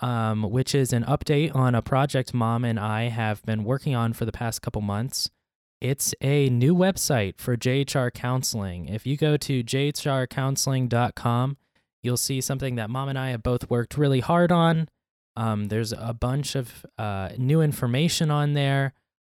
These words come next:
Um, there's a blog that Mom has started that you can subscribe to. Uh, there is also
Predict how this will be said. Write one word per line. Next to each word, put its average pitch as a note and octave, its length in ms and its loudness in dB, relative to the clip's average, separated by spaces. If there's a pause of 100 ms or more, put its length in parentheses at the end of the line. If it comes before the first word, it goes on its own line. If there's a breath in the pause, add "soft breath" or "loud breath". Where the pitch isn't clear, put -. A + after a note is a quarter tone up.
(160)
Um, G2 600 -2
there's A#2+ 260 0
a A2+ 60 -8
blog B2+ 560 0 (180)
that G#2 400 -4
Mom A2+ 320 0
has C3+ 180 0
started C#3 460 0
that A2 140 -2
you A2+ 100 -2
can A2+ 220 -4
subscribe A#2 680 -2
to. D#3 360 0 (580)
Uh, A2 380 2
there A#2+ 260 0
is A#2+ 180 0
also B2 760 0